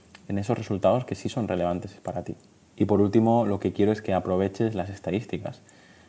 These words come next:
Siempre digo que si algo no se mide, no se puede mejorar.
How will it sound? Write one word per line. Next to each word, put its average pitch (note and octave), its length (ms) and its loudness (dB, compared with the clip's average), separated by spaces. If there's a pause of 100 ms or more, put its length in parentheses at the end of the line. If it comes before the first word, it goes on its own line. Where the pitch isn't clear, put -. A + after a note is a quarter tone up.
(120)
Siempre G#2 360 2
digo G#2 260 4
que F2 100 -2
si E2+ 720 -2
algo G2+ 260 4
no G#2 120 2
se F#2+ 160 -4
mide, A2+ 320 0 (200)
no F#2 180 0
se F#2+ 120 -2
puede F2 200 0
mejorar. F2 420 -4